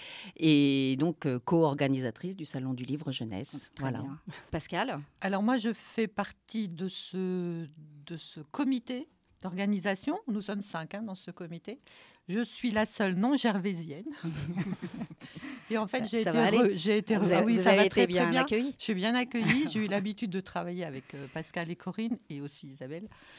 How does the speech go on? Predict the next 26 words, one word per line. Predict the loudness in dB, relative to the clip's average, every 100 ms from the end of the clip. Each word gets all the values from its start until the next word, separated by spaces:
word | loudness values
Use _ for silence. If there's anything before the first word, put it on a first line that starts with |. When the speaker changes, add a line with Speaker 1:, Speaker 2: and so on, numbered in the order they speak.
| -20 -20 _
Speaker 3:
et | 0
aussi | 0 -2 -8
Catherine. | -10 -12 -4
Speaker 1:
Ben | -2
oui, | -2 -4 -6
Speaker 3:
Quand, | -2
Speaker 1:
du | 2
temps | 6
de |
la | 6
Speaker 3:
euh, | 6
du |
Speaker 1:
bibliothèque. | 2 4 4 4 0
Speaker 3:
temps |
de | 0
la | -2
bibliothèque. | -2 -4 -2 -2 -2 -4
Speaker 2:
<laughs> | -6 -8
D'accord. | -6 0
Speaker 3:
Donc | 2 0 0
voilà, | 0 0 0
moi, | -2
j'ai | -2 -4
plutôt | -6 -6 -8 -4 -2 -2
été | -2 -2 -2
recrutée | 0 -2 -4 -4 -6 -8 -6 -4 -4